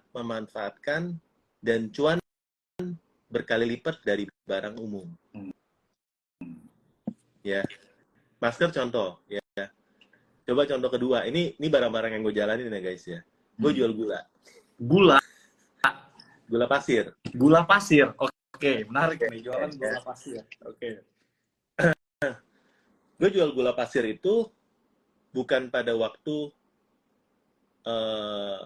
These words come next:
Speaker 1: belum, bukan pada waktunya, tapi pada waktu gula pasir langka. Lo ingat waktu covid pernah kayak gula pasir langka di pasaran, orang dibatasin beli.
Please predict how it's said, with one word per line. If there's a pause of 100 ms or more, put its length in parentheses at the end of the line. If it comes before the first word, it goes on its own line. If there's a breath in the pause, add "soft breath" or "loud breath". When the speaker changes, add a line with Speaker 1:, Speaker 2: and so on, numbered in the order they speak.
(380)
Speaker 1:
belum,
bukan
pada
waktunya,
tapi
pada
waktu
gula
pasir
langka. (240)
Lo
ingat
waktu
covid (120)
pernah
kayak
gula
pasir
langka
di
pasaran,
orang
dibatasin
beli.